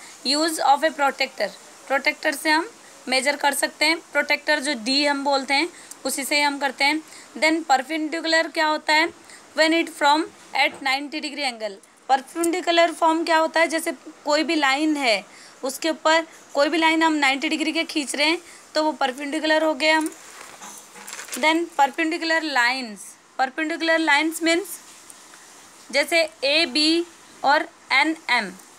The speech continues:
एबी और एनएम जो दो लाइन है, एबी के ऊपर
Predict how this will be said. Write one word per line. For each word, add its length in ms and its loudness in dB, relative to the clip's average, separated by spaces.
एबी 580 2
और 140 4
एनएम 460 0
जो 200 0
दो 280 0
लाइन 320 0
है, 140 -6
एबी 240 0
के 120 -4
ऊपर 400 2